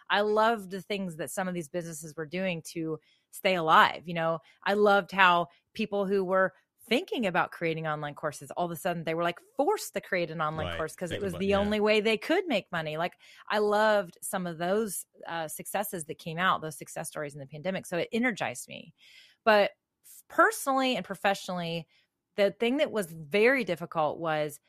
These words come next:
Speaker 1: I love to be in a room of people. I love going to conferences. I was, last year was going to be my year of attending more events, trying to get speaking engagements.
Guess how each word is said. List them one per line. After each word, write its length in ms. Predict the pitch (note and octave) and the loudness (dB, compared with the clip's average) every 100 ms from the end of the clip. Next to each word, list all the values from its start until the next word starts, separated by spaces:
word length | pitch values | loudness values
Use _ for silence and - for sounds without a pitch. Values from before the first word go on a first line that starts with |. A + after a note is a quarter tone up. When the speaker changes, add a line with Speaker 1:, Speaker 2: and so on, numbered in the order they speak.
| _ _ F#3+ | _ _ 2
Speaker 1:
I 260 | F#3+ G3 | 4 4
love 420 | F#3 F#3 F#3 F3+ D#3+ | 2 2 4 4 -2
to 100 | D#3+ | -8
be 140 | E3+ | -6
in 80 | D#3+ | -6
a 60 | D3+ | -6
room 160 | D3+ | -6
of 140 | C3+ - | -10 -12
people. 380 | A#2+ D#2 - - | -12 -10 -10 -6
I 100 | F3 | -4
love 360 | F3+ F3 E3 | 0 0 0
going 200 | F3 E3+ | -4 -4
to 40 | D#3+ | -4
conferences. 540 | - D3 D3+ - C#3 - | -4 -4 -6 -10 -8 -4
I 120 | F#3+ | -2
was, 240 | F#3 D#3+ - _ E3 | -2 -4 -10 _ -6
last 500 | F3 G#3 B3 - G3 | 4 6 6 2 -4
year 140 | F3+ | -2
was 180 | E3 C#3+ | -4 -6
going 300 | C3+ F#3+ G3 | -2 -2 0
to 80 | F#3 | -2
be 120 | F3+ | -2
my 120 | F3 | -4
year 400 | D#3+ D#3 D#3+ D3+ | -4 -2 0 0
of 420 | - D3+ D3 C#3 C#3+ _ - | -2 -4 -4 -6 -14 _ -14
attending 440 | E3 - G3+ G3 | -10 -2 0 0
more 180 | F#3+ F3 | -2 -2
events, 520 | E3 C#3 C#3+ C#3+ - - _ _ | -4 -6 -6 -6 -10 -16 _ _
trying 420 | - G3 F3+ F#3 F3+ | -2 4 4 4 -4
to 80 | |
get 320 | F#3 E3+ - - | -4 -2 -4 -10
speaking 440 | - F3+ - E3+ | -10 -10 -8 -8
engagements. 640 | D#3 D3 D3 - D3 D3+ | -8 -6 -8 -8 -10 -12